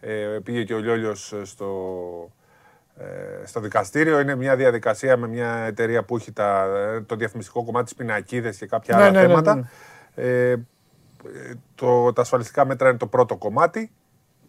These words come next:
Speaker 1: και τα κέρδισε η Ομοσπονδία, όμως όλα θα κρυφθούν σε δικαστήριο που θα γίνει σε περίπου ένα μήνα ή πάντως γενικά η Ομοσπονδία θέλει να καταγγείλει κάποιες συμβάσεις. Φάκελο για το συγκεκριμένη περίπτωση θα στείλει και στον οικονομικό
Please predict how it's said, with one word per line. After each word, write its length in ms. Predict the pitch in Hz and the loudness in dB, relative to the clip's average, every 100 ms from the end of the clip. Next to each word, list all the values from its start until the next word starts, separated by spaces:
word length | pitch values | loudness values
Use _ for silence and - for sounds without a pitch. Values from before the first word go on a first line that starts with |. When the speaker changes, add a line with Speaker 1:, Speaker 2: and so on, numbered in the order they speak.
| _ | _
Speaker 1:
και 300 | - 135 127 | -8 -4 -2
τα 140 | 117 113 | -2 -4
κέρδισε 260 | 147 131 | -4 -6
η 20 | 127 | -6
Ομοσπονδία, 440 | 117 - 170 202 | -2 -2 -2 -2
όμως 240 | 190 170 | -2 -6
όλα 360 | 180 135 151 165 | -10 -6 -4 -2
θα 80 | 151 | -2
κρυφθούν 240 | 131 165 | -4 -8
σε 120 | 156 139 | -4 -4
δικαστήριο 480 | 123 120 - 180 | 2 0 2 -4
που 80 | 175 | -2
θα 80 | 139 | -4
γίνει 180 | 127 160 | -4 -6
σε 120 | 160 | -6
περίπου 480 | 139 131 147 147 - | 0 0 0 -6 -4
ένα 320 | 135 147 139 | -4 -2 -4
μήνα 380 | 127 151 196 196 | -4 -4 -4 -4
ή 80 | 160 | -4
πάντως 340 | - 165 156 - _ - _ _ | -2 -2 -4 -12 _ -20 _ _
γενικά 680 | - 113 131 127 127 147 131 | -12 -4 -2 -2 2 6 6
η 680 | 123 117 117 113 110 113 113 | 4 -4 -6 -6 -8 -8 -8
Ομοσπονδία 440 | 113 - 120 127 | -10 -10 -6 -4
θέλει 140 | 120 131 | -4 -4
να 100 | 120 | -2
καταγγείλει 500 | 117 110 107 131 117 | 0 0 -2 -4 0
κάποιες 420 | 113 - 104 - | -2 -2 -8 -14
συμβάσεις. 720 | - - 107 117 175 - - - - - | -16 -10 -2 8 8 6 -4 -10 -20 -20
Φάκελο 420 | _ 156 160 147 127 | _ 4 4 2 -2
για 120 | 120 | -4
το 80 | 113 | -6
συγκεκριμένη 580 | 120 113 127 147 131 | -8 -8 -6 -6 -6
περίπτωση 380 | 120 123 160 156 | 0 -2 0 -6
θα 80 | 131 | -6
στείλει 220 | 117 147 | -6 -8
και 120 | 143 | -8
στον 160 | 147 143 | -8 -8
οικονομικό 640 | 127 123 117 104 147 156 | -2 -2 -2 -4 -2 -2